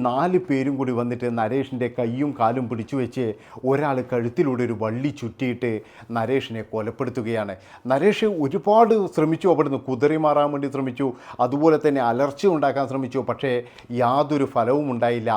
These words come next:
അങ്ങനെ ഒരു പത്ത് മിനിറ്റ് ആകുമ്പോഴേക്കും നരേഷ് അവിടെ മരിച്ചു വീണു എന്നുള്ളതാണ്. നരേഷിൻ്റെ മൃതദേഹം കൊണ്ട് ഈ നാല് പേര് നേരെ വിട്ടു.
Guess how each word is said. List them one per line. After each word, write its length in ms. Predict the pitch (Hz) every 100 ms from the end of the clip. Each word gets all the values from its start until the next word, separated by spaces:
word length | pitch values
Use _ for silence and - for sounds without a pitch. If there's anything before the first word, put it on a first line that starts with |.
| -
അങ്ങനെ 340 | 110 127 123 117 - -
ഒരു 180 | 139 135 131
പത്ത് 300 | 123 - -
മിനിറ്റ് 300 | 147 120 113
ആകുമ്പോഴേക്കും 600 | 107 123 120 113 120 110
നരേഷ് 400 | 110 107 120 120
അവിടെ 320 | 110 107 113 110 113
മരിച്ചു 320 | 117 117 120 139
വീണു 260 | 113 110
എന്നുള്ളതാണ്. 500 | 110 104 101 98 92 - - - - 143
നരേഷിൻ്റെ 440 | 143 160 180 156 156
മൃതദേഹം 460 | 135 127 139 143
കൊണ്ട് 180 | 135 120
ഈ 200 | 131 123
നാല് 360 | 131 113 123 131
പേര് 300 | 127 117 117 117 117
നേരെ 300 | 120 127 123
വിട്ടു. 300 | 117 - 175